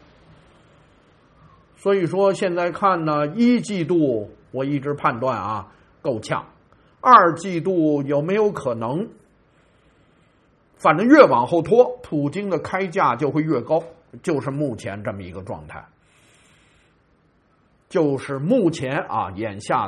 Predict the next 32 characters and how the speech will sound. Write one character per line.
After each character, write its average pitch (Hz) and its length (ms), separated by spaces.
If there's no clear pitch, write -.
达 131 220
成 131 240
这 139 100
件 120 180
事 127 120
儿 113 60
的 98 60
可 90 200
能 98 200
性 147 380
啊， 78 160
我 82 100
认 131 180
为 113 160
呢， 117 320
前 135 200
两 123 140
天 139 240
我 113 80
们 123 100
一 123 120
直 - 160
讲 110 320
谨 80 320
慎 123 300
乐 104 220
观， 113 260
还 147 220
要 151 140
再 143 180
谨 - 260
慎。 - 180